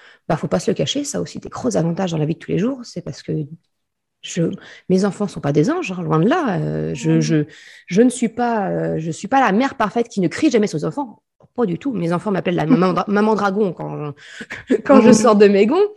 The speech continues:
Speaker 1: Je suis
Speaker 2: Ouais.
Speaker 1: humaine, je l'ai accepté. Mes enfants le voient, mais je vois bien qu'aujourd'hui à la maison, mes enfants participent assez facilement à la maison parce que on n'impose rien.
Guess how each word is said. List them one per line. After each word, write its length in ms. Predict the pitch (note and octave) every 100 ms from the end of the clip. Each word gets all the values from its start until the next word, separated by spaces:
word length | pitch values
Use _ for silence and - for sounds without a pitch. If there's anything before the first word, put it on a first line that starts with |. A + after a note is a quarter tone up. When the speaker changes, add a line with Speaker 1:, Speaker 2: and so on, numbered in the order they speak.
| _ _ _ -
Speaker 1:
Je 120 | F#3+
suis 80 | G3
Speaker 2:
Ouais. 160 | F#3+
Speaker 1:
humaine, 400 | D#3+ A#3 E4 F3+ - -
je 140 | E3+
l'ai 80 | F3
accepté. 640 | D3+ - D#3 - D4+ F4+ _ _ _ _ _
Mes 220 | D#3+ D#3+ E3
enfants 180 | -
le 120 | F3 D#3
voient, 180 | E3 D4 D4 - _ -
mais 280 | E3 D#3+ C#3+
je 100 | C#3+
vois 100 | C3+
bien 200 | D#3 A#3+
qu'aujourd'hui 400 | - D3+ D#3 F#3+
à 40 |
la 100 | D#3
maison, 500 | D3+ D3 A3 B3+ F#3 D#3 _ _
mes 260 | E3 E3 D#3
enfants 200 | C#3+ A#3+
participent 560 | A#3+ D#3 - E3 A#3
assez 240 | D#3+ - A#3
facilement 680 | - E3 - G3+ F#3+ G#3+ G#3 - _ _ -
à 80 | D#3+
la 100 | D#3
maison 380 | D3 D#3 C#4 D4+
parce 200 | F#3 -
que 220 | - B3+ B3+ _ _ _ _ _ -
on 120 | G3
n'impose 440 | G3+ G3+ F#3+ E3+ F3
rien. 320 | E3+ B3 C#4+